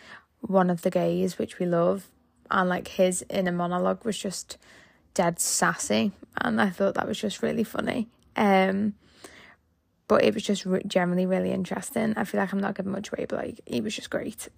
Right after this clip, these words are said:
Um, and we should all read this book and then read the second <laughs> one when it comes out again. So the overall ratings around the book club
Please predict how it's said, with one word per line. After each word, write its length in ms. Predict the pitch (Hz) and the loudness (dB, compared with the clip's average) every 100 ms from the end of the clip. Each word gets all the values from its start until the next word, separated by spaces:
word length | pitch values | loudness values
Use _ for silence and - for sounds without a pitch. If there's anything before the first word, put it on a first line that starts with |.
| - | -8
Um, 500 | 233 214 240 220 - - | -6 -6 -6 -8 -8 -4
and 140 | 214 | 0
we 80 | 208 | 0
should 200 | 190 208 | 0 0
all 440 | - - 233 247 - | 2 2 0 -4 -6
read 260 | 226 214 | -2 0
this 140 | - 208 | 0 -2
book 400 | - - - - _ - - - - | -4 -10 -12 -20 _ -20 -20 -16 0
and 380 | 196 185 185 180 | 2 4 2 2
then 360 | 202 180 - 180 - | 2 2 -2 -10 -4
read 260 | 208 202 | -2 -2
the 80 | - | -4
second 320 | - 214 - | -4 -4 -2
<laughs> 20 | - | 2
one 300 | 202 269 - | 4 2 2
when 200 | 220 214 | 2 2
it 100 | - | 0
comes 180 | 190 196 | -6 -2
out 160 | 196 | 0
again. 340 | 214 214 226 214 _ _ _ _ - - _ _ _ _ _ _ _ _ _ _ _ _ _ - | 0 -4 -4 -6 _ _ _ _ -20 -20 _ _ _ _ _ _ _ _ _ _ _ _ _ -4
So 180 | - 254 | 4 4
the 160 | 269 | 6
overall 420 | 285 302 339 320 240 | 6 4 6 8 8
ratings 580 | 202 - 208 202 208 - | 4 4 0 0 0 0
around 300 | 196 185 185 | 2 2 0
the 60 | |
book 160 | 185 175 | -2 -4
club 360 | - 185 180 | 2 2 2